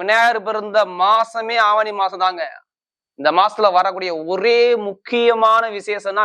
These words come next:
விநாயகர் சதுர்த்தி தான். பிள்ளையார் சுழிய போட்டுட்டு தான் முத வேலையை ஆரம்பிக்கணும். அப்ப அந்த ஆவணி மாசம் எல்லாத்துக்குமே நல்ல ஒரு அனுகூலமான மாதமாக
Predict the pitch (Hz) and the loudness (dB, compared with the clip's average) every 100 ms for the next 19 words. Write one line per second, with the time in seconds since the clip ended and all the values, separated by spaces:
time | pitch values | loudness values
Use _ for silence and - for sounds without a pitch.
0 | 190 202 208 208 185 170 165 - 156 190 | 0 2 2 2 -2 -18 -18 -14 0 2
1 | 214 - _ _ _ _ _ _ _ - | 2 -2 _ _ _ _ _ _ _ -6
2 | 180 214 226 226 208 - 185 180 170 156 | -2 2 4 4 2 -2 -6 -2 -2 -4
3 | - 226 247 247 196 196 226 247 196 190 | 0 2 2 -4 -8 0 2 0 -2 -6
4 | 208 190 185 185 165 185 165 139 - _ | -4 -2 0 2 2 0 -6 -14 -18 _
5 | _ _ _ _ - - 139 131 160 202 | _ _ _ _ -6 -2 0 2 2 0
6 | 208 190 185 185 214 156 156 190 226 226 | -4 -2 -2 -4 -10 -6 -4 -2 0 2
7 | 220 - 208 196 196 220 208 185 214 214 | 2 -2 -12 -8 -6 -4 0 0 2 0
8 | 196 170 180 214 202 202 190 185 196 190 | 2 2 0 -4 -6 -4 0 0 0 0
9 | 190 185 180 180 180 170 | -2 0 0 -2 -2 -2